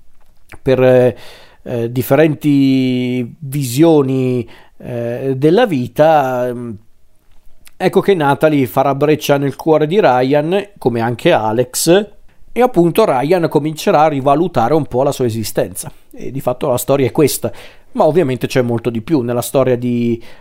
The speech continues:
Up in the Air, che non so perché l'hanno tradotto con Tra le nuvole. Eh,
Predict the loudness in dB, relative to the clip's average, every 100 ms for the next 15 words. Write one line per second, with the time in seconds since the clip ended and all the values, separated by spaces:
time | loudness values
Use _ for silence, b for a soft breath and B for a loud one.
0 | B -2 0 0 -2 -2 0 2 2 2
1 | -4 -6 -6 -8 -10 -10 -8 -2 -2 0
2 | 0 0 0 0 0 2 2 0 0 0
3 | 0 0 4 4 2 0 0 2 0 0
4 | -2 B B B B -10 -10